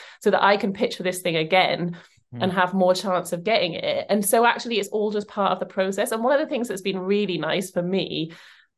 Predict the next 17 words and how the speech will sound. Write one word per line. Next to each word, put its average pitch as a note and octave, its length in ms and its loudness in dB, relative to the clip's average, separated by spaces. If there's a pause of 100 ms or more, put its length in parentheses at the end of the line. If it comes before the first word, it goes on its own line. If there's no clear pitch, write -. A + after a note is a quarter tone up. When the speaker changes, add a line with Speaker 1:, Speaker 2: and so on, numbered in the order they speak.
(180)
Speaker 1:
I A#3+ 120 4
think D#4+ 180 2
another C#4 340 2
reason A#3+ 240 -2
that F#3+ 140 2
I F#3+ 40 4
wanted F#3 260 0
to F#3+ 100 -8
do G#3 280 -4
this F3+ 320 -2
and F#3+ 220 -2
talk B3+ 380 4
about G3 260 2
it - 140 -2
so F3 240 2
much - 420 -2
was G3 320 2